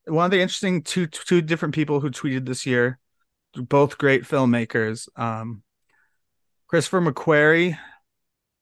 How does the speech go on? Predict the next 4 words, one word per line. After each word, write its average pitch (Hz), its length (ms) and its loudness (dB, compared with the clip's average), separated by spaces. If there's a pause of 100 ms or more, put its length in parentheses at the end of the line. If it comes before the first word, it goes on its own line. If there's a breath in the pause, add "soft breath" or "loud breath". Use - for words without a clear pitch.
(280)
someone 139 640 2
asked 123 480 -4
him, 131 440 -2
like, 113 260 -12